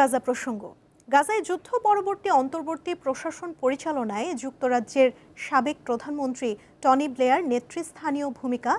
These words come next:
নিতে পারেন। ব্রিটিশ সংবাদ মাধ্যম বিবিসি ও দ্য ইকোনমিস্ট ম্যাগাজিন শুক্রবার এই তথ্য জানিয়েছে। প্রতিবেদনে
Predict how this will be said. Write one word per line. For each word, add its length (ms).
নিতে 260
পারেন। 220
ব্রিটিশ 320
সংবাদ 300
মাধ্যম 300
বিবিসি 360
ও 20
দ্য 80
ইকোনমিস্ট 560
ম্যাগাজিন 520
শুক্রবার 460
এই 80
তথ্য 240
জানিয়েছে। 400
প্রতিবেদনে 480